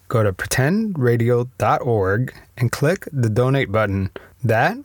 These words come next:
will take you to the Patreon page. I also want to take the time to thank all the former members who have listened to this show and have written me emails, Facebook messages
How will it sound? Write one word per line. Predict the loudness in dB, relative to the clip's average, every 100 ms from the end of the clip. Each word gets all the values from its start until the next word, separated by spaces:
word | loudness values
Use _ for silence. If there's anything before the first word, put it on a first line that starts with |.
| -4
will | -2
take | 2 0 0
you | -2
to | 0
the | -2
Patreon | 0 -2 -2 -4 -4 -2
page. | -4 -4 -8 -12 _ _ _ _ _
I | 0
also | 2 2 2
want | 2 2
to |
take | 0 0 0
the | -2
time | 0 0 0
to | -2
thank | 0 0 0 -4 -4
all | 0 2
the | 0
former | -2 -2 0 2
members | 0 0 -2 -2
who | 0
have | 0 0
listened | 0 0 0 0
to |
this | 0 2
show | 2 2 2 0 -2 -6 -20 _
and | 0 2
have | 2
written | 0 0 2 2
me | 0
emails, | 0 0 2 2 2 0 -2
Facebook | -2 -2 -2 -4 -2
messages | -2 0 0 0 0 -2